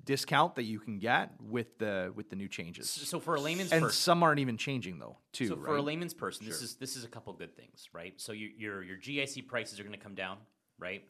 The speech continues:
Speaker 2: Your bond prices are gonna be coming down, or your yield, your yields on your bonds are gonna be coming down. So, uh, new mortgage rules are coming into effect in April first in the new budget.
Speaker 1: April sixth.
Speaker 2: Or, okay, April sixth.
Speaker 1: Yeah.
Speaker 2: Um,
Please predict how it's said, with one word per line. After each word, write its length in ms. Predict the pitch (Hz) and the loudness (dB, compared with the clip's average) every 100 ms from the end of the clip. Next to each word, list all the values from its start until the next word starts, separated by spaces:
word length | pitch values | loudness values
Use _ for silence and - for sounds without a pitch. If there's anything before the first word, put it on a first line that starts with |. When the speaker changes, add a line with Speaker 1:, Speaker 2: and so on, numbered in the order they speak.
| _ _ - _ | _ _ -20 _
Speaker 2:
Your 100 | 85 | -12
bond 300 | 101 107 104 | -6 -4 -4
prices 320 | 107 98 92 | -6 -6 -10
are 40 | 90 | -14
gonna 140 | 90 | -14
be 80 | 85 | -16
coming 240 | 92 87 | -14 -12
down, 220 | 82 82 101 _ - | -10 -10 -12 _ -14
or 80 | 92 | -12
your 100 | 90 | -12
yield, 380 | 87 98 98 - | -10 -10 -12 -18
your 140 | 92 90 | -18 -14
yields 280 | 95 107 | -10 -10
on 60 | 98 | -10
your 100 | 87 | -12
bonds 240 | 85 82 | -10 -10
are 40 | 80 | -14
gonna 100 | 82 | -18
be 60 | |
coming 240 | 76 85 78 | -18 -18 -14
down. 260 | 73 76 - _ _ - - - | -14 -14 -20 _ _ -20 -20 -12
So, 500 | - 104 98 92 87 _ _ _ _ _ - | -4 -2 -2 -4 -10 _ _ _ _ _ -4
uh, 280 | 104 92 92 | -2 -2 -4
new 160 | 120 156 | -6 -4
mortgage 360 | 135 131 131 | -4 -4 -6
rules 200 | 110 117 | -8 -8
are 40 | 107 | -8
coming 180 | 110 | -10
into 200 | 98 98 | -10 -10
effect 300 | 92 95 90 | -10 -8 -10
in 80 | 92 | -12
April 200 | 82 - | -16 -16
first 380 | - 78 110 - _ | -14 -14 -14 -18 _
in 100 | - | -18
the 60 | 92 | -16
new 140 | 87 | -14
budget. 300 | 78 76 123 | -14 -12 -6
Speaker 1:
April 160 | 113 113 | -4 -4
sixth. 360 | - - - - _ - | -4 -6 -10 -18 _ -20
Speaker 2:
Or, 120 | - _ _ _ _ | -20 _ _ _ _
okay, 160 | - - | -18 -16
April 160 | - | -16
sixth. 320 | - 82 - - - - - | -16 -14 -16 -20 -20 -20 -10
Speaker 1:
Yeah. 100 | 107 110 | -4 -4
Speaker 2:
Um, 60 | 107 | -4